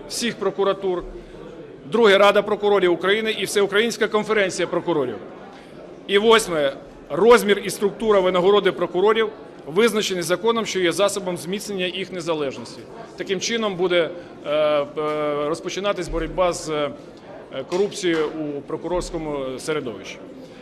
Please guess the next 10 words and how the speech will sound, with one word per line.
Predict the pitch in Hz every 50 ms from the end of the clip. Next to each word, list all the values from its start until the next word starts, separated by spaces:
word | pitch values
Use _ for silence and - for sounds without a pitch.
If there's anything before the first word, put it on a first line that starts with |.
| - - - -
Ну | - 214
і | 240 233
головне, | 233 240 240 240 240 226 214 185
що | 165 - - 180
у | 175
порівнянні | 175 196 190 208 220 226 226 220 214 202
з | 190
чинним | - - 226 208 196 185
законом, | - 190 196 196 240 240 226 196 170 151
законопроект | 135 170 160 190 185 185 165 - 202 214 214 202 208 - -